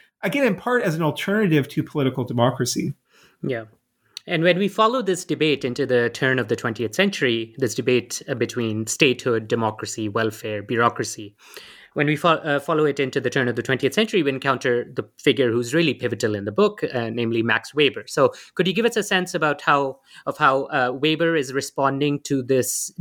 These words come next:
Speaker 2: debate around welfare and democracy that's already occurring before he begins
Speaker 1: Yeah,
Speaker 2: his
Speaker 1: so
Speaker 2: own reflections? Yeah.
Speaker 1: Completely, yeah. And so as you say, you know, for me, he's, he's this pivotal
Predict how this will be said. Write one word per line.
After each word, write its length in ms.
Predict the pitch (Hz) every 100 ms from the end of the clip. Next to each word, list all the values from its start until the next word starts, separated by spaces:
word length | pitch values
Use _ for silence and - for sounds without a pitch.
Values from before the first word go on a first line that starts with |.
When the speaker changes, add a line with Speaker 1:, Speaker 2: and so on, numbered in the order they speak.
| 120
Speaker 2:
debate 420 | 143 147 139 143
around 320 | 123 123 123
welfare 420 | 123 123 - 127
and 120 | 123
democracy 560 | 117 120 120 120 - 123
that's 200 | 131 -
already 380 | 135 147 143 127
occurring 440 | - 131 113 107
before 320 | 110 107 113
he 120 | 104 110
begins 180 | 107
Speaker 1:
Yeah, 160 | 220 208
Speaker 2:
his 120 | 156
Speaker 1:
so 260 | - 185 -
Speaker 2:
own 120 | -
reflections? 640 | 120 - - 110 - 143 -
Yeah. 80 | -
Speaker 1:
Completely, 460 | - 190 170 196 180
yeah. 160 | 185 160
And 100 | 147
so 100 | 220
as 200 | 208 226
you 80 |
say, 200 | - 233
you 160 | 190 208
know, 120 | 180
for 160 | - 190
me, 180 | 226 240
he's, 300 | 220 185 -
he's 260 | 196 190
this 140 | 180 -
pivotal 760 | - 226 202 180 151 143 -